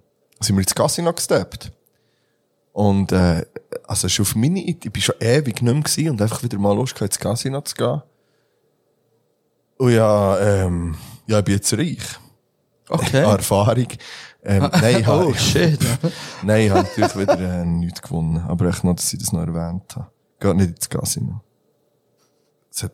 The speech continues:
Speaker 2: Also
Speaker 1: sehr
Speaker 2: hast du nichts gewonnen, aber auch nichts verloren, oder hast
Speaker 1: Nein,
Speaker 2: äh,
Speaker 1: nein, natür-, nein, hä, nein, natürlich habe ich verloren.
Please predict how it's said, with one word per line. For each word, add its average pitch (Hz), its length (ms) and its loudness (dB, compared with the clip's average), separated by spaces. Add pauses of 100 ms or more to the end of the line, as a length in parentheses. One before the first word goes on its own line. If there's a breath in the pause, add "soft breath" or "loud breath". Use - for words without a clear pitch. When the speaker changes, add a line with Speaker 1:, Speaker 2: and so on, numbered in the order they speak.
(120)
Speaker 2:
Also 123 220 2
Speaker 1:
sehr 127 100 4
Speaker 2:
hast 120 120 0
du 139 40 4
nichts 156 200 4
gewonnen, 156 340 4
aber 139 520 4
auch 147 40 2
nichts 156 260 2
verloren, 143 520 4
oder - 260 2
hast 113 80 0
Speaker 1:
Nein, 117 160 4
Speaker 2:
äh, 117 120 6
Speaker 1:
nein, 113 200 4
natür-, 110 280 0
nein, 95 340 -4
hä, 107 200 2
nein, 101 340 -2
natürlich - 220 -4
habe 113 100 2
ich - 60 -8
verloren. 135 460 -2